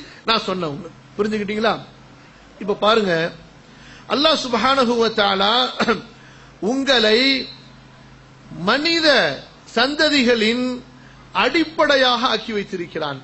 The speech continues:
நீங்க இல்லாம மனித சந்ததியே கிடையாதுங்க. நீங்க இல்லாம இதுக்கு மேல என்னங்க வேணும்?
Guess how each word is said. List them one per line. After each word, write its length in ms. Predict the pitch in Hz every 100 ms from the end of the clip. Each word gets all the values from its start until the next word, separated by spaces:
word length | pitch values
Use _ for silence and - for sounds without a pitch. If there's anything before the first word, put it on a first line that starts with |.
| -
நீங்க 360 | 240 302 277
இல்லாம 540 | 240 262 294 285 277 302
மனித 340 | 233 262 277
சந்ததியே 480 | 214 220 247 233 254 247
கிடையாதுங்க. 360 | 214 214 160 120 - - - - - - - - - - - - - - 185
நீங்க 200 | 214 202
இல்லாம 480 | 214 254 240 254 311 - - - - - - - - - - - - - - - - -
இதுக்கு 260 | 220 196
மேல 200 | 226 247
என்னங்க 320 | 220 226 214
வேணும்? 320 | 190 185 190